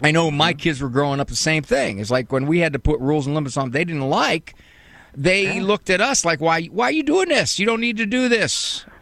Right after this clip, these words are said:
Speaker 1: But
Speaker 2: You remember, you remember the time where, okay, we didn't have these phones and everything, but if you got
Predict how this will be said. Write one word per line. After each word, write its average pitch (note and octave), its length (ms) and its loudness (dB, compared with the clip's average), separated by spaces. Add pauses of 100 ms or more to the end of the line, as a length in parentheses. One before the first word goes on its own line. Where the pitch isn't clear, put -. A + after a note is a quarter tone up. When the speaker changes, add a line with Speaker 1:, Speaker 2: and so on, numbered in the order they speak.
(180)
Speaker 1:
But C#3 420 2
Speaker 2:
You E3+ 140 0
remember, F3 480 0
you B2 240 0
remember D3+ 400 0
the B2 100 -2
time B2 300 0
where, G2+ 400 0 (480)
okay, G#2+ 300 0
we G#2 180 0
didn't A2+ 240 0
have G2 160 -2
these F#2+ 200 -4
phones F#2+ 300 -2
and F2 120 -4
everything, E2 480 -4
but E2+ 280 -2 (300)
if F2 200 -4
you A2+ 220 0
got C#3 480 -2